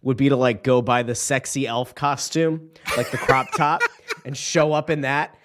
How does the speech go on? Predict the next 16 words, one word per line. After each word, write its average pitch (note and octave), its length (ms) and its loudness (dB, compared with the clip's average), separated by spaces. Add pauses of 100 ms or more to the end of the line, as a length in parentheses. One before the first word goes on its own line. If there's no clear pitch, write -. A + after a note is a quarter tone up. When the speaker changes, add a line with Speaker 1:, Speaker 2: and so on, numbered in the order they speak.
(200)
Speaker 1:
And, D#3+ 140 -2
like, D#3 180 -2
when E3+ 160 2
he E3+ 120 -2
gets D3+ 260 0
there, F3+ 120 0
like, G3 140 0
he'll B3+ 180 4
be D4 140 -8
embarrassed E3+ 560 -4
because D#3 260 -10
he E3+ 100 -6
has E3 200 -6
to D#3+ 100 -4
wear D3 240 2
it, - 220 -2